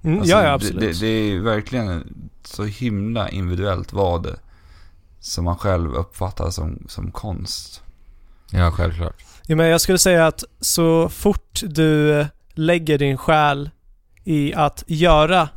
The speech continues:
Speaker 1: någonting,
Speaker 2: Mm.
Speaker 1: eh, så är det konst.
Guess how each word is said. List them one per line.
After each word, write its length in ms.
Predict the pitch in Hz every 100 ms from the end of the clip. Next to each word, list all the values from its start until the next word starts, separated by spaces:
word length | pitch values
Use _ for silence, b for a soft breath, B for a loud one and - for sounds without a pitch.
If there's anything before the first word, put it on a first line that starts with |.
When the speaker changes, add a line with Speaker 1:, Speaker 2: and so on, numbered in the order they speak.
| -
Speaker 1:
någonting, 420 | 151 139 - - - - - -
Speaker 2:
Mm. 320 | - 95 90 95 - - -
Speaker 1:
eh, 580 | 160 143 139 - - 196 - - _ _ _ - - -
så 340 | - - 165 151
är 260 | - 151
det 180 | 143 226 - - - _
konst. 500 | - 165 - - -